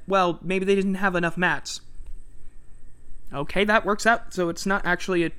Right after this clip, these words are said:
stylistic choice. Cool. So I've wasted my time trying to understand that. Awesome. Yay. Let me think. Floor wasn't really that mu-,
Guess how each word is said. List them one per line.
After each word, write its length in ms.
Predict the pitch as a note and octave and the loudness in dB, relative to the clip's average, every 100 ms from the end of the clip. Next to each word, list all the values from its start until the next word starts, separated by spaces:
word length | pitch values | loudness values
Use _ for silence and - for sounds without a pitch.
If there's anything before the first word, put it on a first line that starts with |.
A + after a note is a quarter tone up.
| - - | -8 -8
stylistic 580 | - F3+ E3+ E3 - - | 0 4 4 4 -2 -6
choice. 340 | - C3+ - - - - - - - - - - - | -6 -6 -8 -8 -10 -12 -12 -14 -14 -14 -14 -16 2
Cool. 300 | G3 C3 - - - - | 4 4 0 -8 -8 -8
So 240 | - C#3 | -6 -4
I've 300 | C3+ C3 - - - - - - | -4 -4 -6 -8 -8 -8 -8 -6
wasted 300 | D3+ D3+ D3 | -6 -4 -4
my 120 | D3 | -4
time 200 | D3 D3 | -4 -4
trying 220 | D3 C#3+ C#3 | -4 -4 -4
to 80 | |
understand 400 | C3+ C#3+ - - | -4 -4 -6 -6
that. 140 | - - - - - - - - - - - - | -6 -2 4 4 2 -4 -12 -12 -12 -12 -12 -4
Awesome. 380 | D#3+ D3+ - C3 - - - - - - - - - - - - | -2 -2 -4 -6 -12 -12 -14 -14 -14 -12 -12 -14 -14 -10 -10 -8
Yay. 580 | C#3 D#3+ F#3+ E3+ C3 - - - - - | -2 2 4 4 2 -2 -8 -8 -8 0
Let 120 | F#3 | 2
me 100 | F3 | 2
think. 280 | E3+ C3 - | 0 -6 -8
Floor 360 | - A#3+ D4 | 0 6 8
wasn't 300 | D#4+ D4 D4+ | 8 6 4
really 280 | F#3+ A3 A#3+ | 2 2 4
that 220 | G3+ G#3 | 4 4
mu-, 100 | F3+ | 4